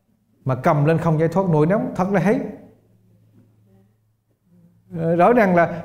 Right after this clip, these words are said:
chúng ta làm theo quán tính mà không có thấu hiểu. À, như vậy thì ở đây, ngay khi tụng kinh, niệm Phật, trì chú, hành thiền, ngay lúc đó tâm của chúng ta nó có tham không? Nó có sân không? Nó có si không? Cái tâm như vậy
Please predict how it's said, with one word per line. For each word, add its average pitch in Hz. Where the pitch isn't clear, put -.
chúng 254
ta 180
làm 160
theo 160
quán 220
tính 262
mà 135
không 156
có 151
thấu 220
hiểu. 180
À, 139
như 196
vậy 165
thì 165
ở 196
đây, 208
ngay 247
khi 254
tụng 190
kinh, 233
niệm 175
Phật, 170
trì 175
chú, 269
hành 196
thiền, 196
ngay 233
lúc 247
đó 226
tâm 214
của 196
chúng 247
ta 180
nó 196
có 196
tham 208
không? 196
Nó 202
có 233
sân 233
không? 214
Nó 185
có 196
si 247
không? 226
Cái 233
tâm 240
như 240
vậy 175